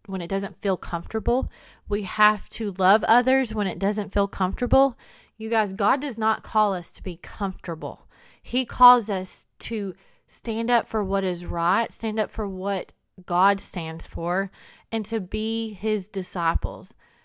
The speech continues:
So we deny ourselves and we take up the cross every day, which means, like Jesus, we're not gonna be comfortable. And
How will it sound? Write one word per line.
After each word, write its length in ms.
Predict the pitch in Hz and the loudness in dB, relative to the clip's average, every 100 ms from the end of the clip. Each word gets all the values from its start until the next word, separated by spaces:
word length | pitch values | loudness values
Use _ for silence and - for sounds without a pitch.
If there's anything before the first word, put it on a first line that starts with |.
| _ | _
So 180 | - 214 | -4 0
we 240 | 208 247 | 2 2
deny 500 | 233 214 196 220 240 | 2 2 2 2 2
ourselves 800 | 196 185 - - 202 180 139 - | 0 -2 -10 -2 2 2 0 -4
and 160 | 196 190 | -4 -4
we 100 | 185 | -4
take 320 | - 196 196 | -4 -2 -2
up 160 | 196 | -4
the 80 | - | -4
cross 460 | 185 214 180 165 - | -6 0 0 0 -6
every 380 | 202 196 208 202 | -4 -2 -2 -2
day, 380 | 190 190 147 180 | 0 0 -2 -2
which 340 | 202 208 - | 0 0 -4
means, 680 | 202 214 302 269 202 196 196 _ _ - _ | -4 -2 0 0 -2 -4 -8 _ _ -20 _
like 300 | 180 208 233 | 2 2 2
Jesus, 760 | 220 311 311 226 170 180 - - | -2 0 0 -2 -6 -6 -12 -8
we're 120 | 220 | -4
not 360 | 214 214 277 - | 0 4 4 2
gonna 180 | 262 247 | -4 -2
be 180 | 214 269 | -4 -4
comfortable. 840 | - 240 359 - 190 165 113 - _ - - _ - | -2 -2 -2 -8 -4 -2 -4 -8 _ -20 -20 _ -2
And 320 | 233 233 220 | 2 2 0